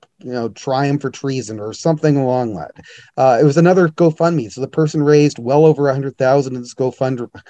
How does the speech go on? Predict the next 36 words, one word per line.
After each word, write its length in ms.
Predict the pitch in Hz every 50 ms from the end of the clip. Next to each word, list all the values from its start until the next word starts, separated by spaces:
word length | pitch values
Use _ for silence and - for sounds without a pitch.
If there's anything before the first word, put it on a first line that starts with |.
| _ -
GoFundMe 280 | 131 135 139 135 127
campaign. 540 | - - 110 - - _ _ _ 120 - - _ - - - - _ _ _ _ _ -
Um, 500 | 123 127 120 120 117 113 113 113 107 - _ _ _ _ _ _ _ _ _ _ _ _ _ _ _ _ _ _ -
there 260 | 147 151 143 170 180
was 120 | 180 170 156
the 80 | 180
potential 380 | 156 - - 165 160 156 175 156
for 80 | 151 151
violence 420 | 139 143 143 151 156 151 147 -
at 60 | 143
that 140 | 143 135 -
time 240 | - 147 151 160 160
because 180 | 147 120 127 127
there 80 | 131
were 40 | 120
a 40 | 123
lot 140 | 127 139 151
of 60 | -
people 220 | 151 147 139 147
there. 220 | 139 131 139 147 131
They 60 | 123
were 80 | 113
very 260 | 107 120 127 139 139 - -
angry 540 | 127 139 147 160 151 135 139 151 156 156 143
and 140 | 127 117 -
said, 180 | - 135 135 127
"Really, 420 | 117 110 117 131 147 147 147 151 147 143 - - - _ _ _
you 100 | 123 120
know, 120 | 120 123
we're 160 | 117 123 131
gonna, 260 | 131 139 139 131 104 87
you're 180 | 113 120 123 123
gonna 180 | 131 131 120 - _ _ _
kill 220 | - 156 165 170 156
Trudeau." 520 | - - 165 156 151 151 156 151 147 143
And 200 | 123 117 117 -